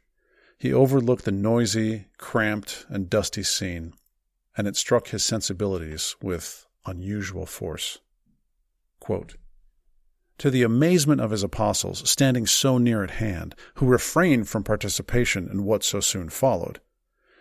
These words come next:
Jesus stepped down from the teaching platform and, going over to the lad who was driving cattle through the court, took from him his whip of cords and swiftly drove the animals from the temple.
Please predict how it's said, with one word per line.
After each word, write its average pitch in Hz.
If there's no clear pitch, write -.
Jesus 127
stepped -
down 131
from -
the 101
teaching 113
platform 90
and, 107
going 143
over 131
to -
the 113
lad 98
who 117
was 104
driving 101
cattle 107
through 98
the 95
court, 92
took -
from 107
him 147
his 107
whip 143
of -
cords 123
and 110
swiftly -
drove 110
the 107
animals 104
from 104
the 98
temple. 98